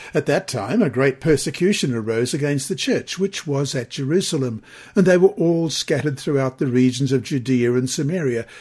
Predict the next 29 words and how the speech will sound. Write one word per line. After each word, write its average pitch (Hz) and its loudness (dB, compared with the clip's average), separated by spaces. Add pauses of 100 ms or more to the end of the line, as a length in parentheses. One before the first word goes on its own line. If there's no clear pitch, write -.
(180)
except - 0
the 131 2
apostles. 117 -6 (340)
And 196 6
devout 190 4
men 120 -2
carried 160 -2
Stephen 165 0
to 160 -2
his 151 -2
burial, 139 -4 (380)
and 151 2
made 165 -2
great 175 -2
lamentation 151 -2
over 151 0
him. 104 -6 (520)
As 151 0
for 107 -8
Saul, 113 -2 (200)
he 165 0
made 147 2
havoc 156 -2
of 101 -10
the 101 -14
church, - -2 (320)
entering 165 -2
every 147 4
house 107 -6